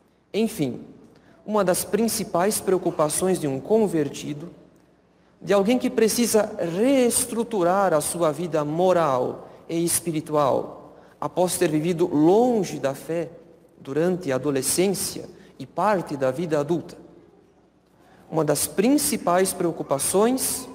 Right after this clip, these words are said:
ao lado da vida de oração, é a prática das virtudes. O convertido tem noção suficiente dos vícios que acumulou ao longo dos anos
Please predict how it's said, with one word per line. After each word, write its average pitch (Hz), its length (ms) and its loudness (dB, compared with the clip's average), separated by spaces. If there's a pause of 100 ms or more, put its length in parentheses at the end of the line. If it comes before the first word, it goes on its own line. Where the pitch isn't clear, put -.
(680)
ao 123 140 -4
lado 165 340 2
da 151 140 2
vida 156 260 -2
de 139 80 -4
oração, 190 540 0 (1500)
é 131 60 -10
a 135 60 -8
prática 170 440 0
das 156 200 -2
virtudes. - 600 -10 (3000)
O 151 80 -6
convertido 208 640 2
tem 220 200 0
noção 202 400 2
suficiente 226 960 -4 (320)
dos 170 280 -4
vícios 170 460 -4
que - 120 -4
acumulou 156 640 0
ao 147 140 0
longo 202 300 2
dos 202 240 0
anos 180 520 0